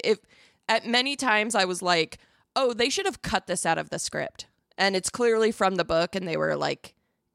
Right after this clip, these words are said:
keeping it in, but, like, this is unnecessary.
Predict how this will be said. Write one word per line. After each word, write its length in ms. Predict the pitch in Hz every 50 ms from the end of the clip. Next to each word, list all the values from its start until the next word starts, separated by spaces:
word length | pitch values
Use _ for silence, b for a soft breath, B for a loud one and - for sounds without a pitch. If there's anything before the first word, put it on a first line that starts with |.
| _ _ _
keeping 360 | - - 214 170 - 170 165 160
it 120 | 151 147
in, 320 | 143 139 151 170 196 202
but, 240 | 190 196 180 156 -
like, 200 | - 185 160 -
this 180 | - 190 180 -
is 100 | 175 180
unnecessary. 640 | 185 151 143 - 160 - - 165 - - - 262